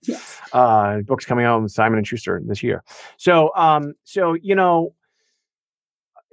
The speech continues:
Speaker 2: it's getting started. It's also not understanding the process. So look, as lawyers, right, our last year in law school, we have to write a paper that is of publishable quality, right? I'm pretty sure that's, like, every law school in the country, you have to do that. And so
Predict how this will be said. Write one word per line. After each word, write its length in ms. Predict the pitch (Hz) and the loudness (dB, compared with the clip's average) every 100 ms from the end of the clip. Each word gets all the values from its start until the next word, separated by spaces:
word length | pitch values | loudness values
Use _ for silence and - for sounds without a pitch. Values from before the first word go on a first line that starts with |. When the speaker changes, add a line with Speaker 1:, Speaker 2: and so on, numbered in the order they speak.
| - | -14
Speaker 2:
it's 220 | - 165 - | -4 -4 0
getting 300 | 190 214 185 | 2 2 -2
started. 680 | - 139 143 147 147 147 | -2 2 2 4 2 0
It's 220 | - 135 - | -6 -8 -4
also 600 | 180 233 - 220 160 139 | -2 -2 0 0 2 -2
not 260 | 139 147 147 | 2 2 2
understanding 600 | 135 110 - 139 127 117 | -2 -8 -6 -6 -4 -8
the 80 | |
process. 420 | - 123 107 107 - | -4 -4 -2 -8 -6
So 100 | 135 | -4
look, 260 | 127 104 | -2 -2
as 280 | 139 180 170 | 2 2 2
lawyers, 580 | 143 139 131 117 113 104 | 2 2 2 2 0 -2
right, 320 | 113 120 127 | -2 -2 -2
our 300 | 120 110 113 | -4 -2 0
last 320 | 123 127 117 | 2 2 0
year 100 | 127 | -4
in 40 | 120 | 0
law 140 | 117 | 0
school, 260 | 104 - 107 | -2 -4 -4
we 120 | 110 | 0
have 160 | 110 113 | 0 0
to 80 | 113 | 0
write 240 | 104 113 | 2 2
a 60 | 120 | 2
paper 440 | 113 110 98 104 | -2 -4 -2 0
that 120 | 104 101 | 2 0
is 140 | 95 | 0
of 160 | 104 - | -4 -4
publishable 580 | - 117 117 131 123 - | -4 -2 0 0 -2 -4
quality, 480 | - 98 90 87 | 0 2 0 -4
right? 220 | 90 104 104 | -2 0 0
I'm 80 | |
pretty 380 | 104 113 104 120 | -2 -2 0 -2
sure 180 | 107 110 | 0 0
that's, 200 | 104 - | 0 -2
like, 200 | 101 - | -6 -4
every 220 | 95 98 | -6 -4
law 140 | 98 92 | -4 -6
school 200 | - 95 | -8 -10
in 80 | |
the 60 | 90 | -8
country, 200 | 90 82 | -12 -12
you 20 | |
have 60 | 87 | -14
to 80 | 87 | -12
do 120 | 95 | -12
that. 200 | 90 90 - | -12 -14 -6
And 180 | 123 110 | -6 2
so 320 | 139 127 | 2 2